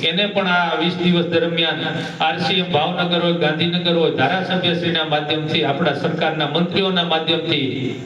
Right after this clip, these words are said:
ટેલિફોનિક વાતચીત કરી, પત્ર લખી, એને પણ મોટા ભાગનું એમાં પણ આપણે પ્રકાશભાઈ સોલ્યુશન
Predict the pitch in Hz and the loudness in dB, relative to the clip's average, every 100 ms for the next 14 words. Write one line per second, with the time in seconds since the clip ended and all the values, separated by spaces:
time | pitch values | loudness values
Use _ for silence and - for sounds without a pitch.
0 | - - 165 170 190 175 196 190 190 190 | -12 -6 -2 0 0 0 0 -2 -2 -4
1 | 185 151 - 190 185 175 175 175 175 185 | 2 2 2 -2 -2 -2 -2 -2 0 0
2 | 208 196 185 185 170 135 131 135 - - | 2 2 2 0 0 -2 -2 -4 -6 -4
3 | - 190 220 220 220 208 196 208 - 180 | -2 -2 0 0 0 0 -2 0 0 2
4 | 233 202 208 202 202 196 202 196 202 185 | 0 0 -2 0 0 0 -2 0 0 2
5 | 190 185 180 185 190 - 175 - 175 180 | 0 0 0 0 0 0 0 2 2 2
6 | 170 170 160 170 | 2 2 0 -2